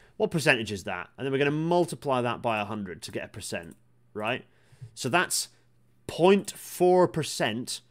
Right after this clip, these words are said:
of the, no, you don't wanna look at that. You wanna look at, I, I'm, I'm getting rid of my calculation. Point four percent of the, um,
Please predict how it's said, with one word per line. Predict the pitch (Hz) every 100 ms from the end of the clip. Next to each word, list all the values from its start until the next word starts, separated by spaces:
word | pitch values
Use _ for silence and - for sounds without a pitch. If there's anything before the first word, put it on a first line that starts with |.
| _ _ _ _
of | 127 131 131 131 127 120
the, | 127 123 123 120 120 - _ _ _ _ _ _
no, | 127
you | 98
don't | 120
wanna | 92
look | 85 -
at |
that. | 87 98
You | 101
wanna | 101
look | 95 -
at, | -
I, | 101 - 101
I'm, | 95 -
I'm | 101
getting | - 73
rid | 101
of |
my | 95
calculation. | 104 101 104 104 - _ _ -
Point | 160 202 196
four | - 185 180
percent | 143 - 156 110 - 113
of | 107 101
the, | 113 110 107 110
um, | 107 107